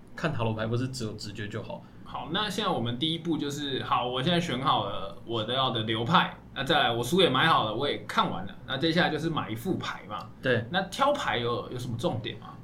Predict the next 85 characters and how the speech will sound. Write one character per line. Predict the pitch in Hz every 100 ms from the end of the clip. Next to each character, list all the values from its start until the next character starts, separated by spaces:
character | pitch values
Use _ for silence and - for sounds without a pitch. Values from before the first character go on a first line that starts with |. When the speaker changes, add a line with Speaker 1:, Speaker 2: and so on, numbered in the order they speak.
| -
Speaker 1:
挑 | 226 233
牌 | - 127
的 | 139
重 | 139 185 113
点 | - -
哦， | - - -
挑 | 233
牌 | 180
的 | 175
重 | 175 170
点 | 107
其 | -
实 | 117 135
就 | 135
只 | 143 - 120
有 | 107 104 - -
第 | 170
一 | 165
个， | 123 -
你 | 123
刚 | 120 170
刚 | 180 175
例 | 180
如 | 147
说 | 147
你 | 151
原 | 110 123
本 | 120
在 | 131
学 | 131 104
习 | 110
的 | 98
是 | 123
韦 | 101
特 | 92 131
系 | 110 120
统 | - -
的 |
牌 | - - - - - -
啊， | 147
当 | 160
然 | 147
你 | 135
买 | 139 101
牌 | 117
不 | 113
要 | 131
买 | 120
到 | 113
托 | 123 120
特 | 127
牌。 | 110 - -
Speaker 2:
哦， | 143
这 | 165
当 | 160 147
然。 | 127 92
Speaker 1:
买 | 131 117
牌 | 117 120
的 | 143
话， | 175 147 113
当 | 156
然 | 160 127 120 -
我 | 135
们 | 123 123
大 | - 147
部 | 131 135
分， | 135 120 113
市 | - - - 170
面 | 156 139
上 | 147 131
大 | 131
部 | 131 123
分 | 120
都 | 123
还 | 123 110 110
是 | 127
以 | 113 107
韦 | 104 101
特 | 135 120
系 | 123
统 | 104
的 | 101
牌 | 98 98
为 | 101
主， | 110 117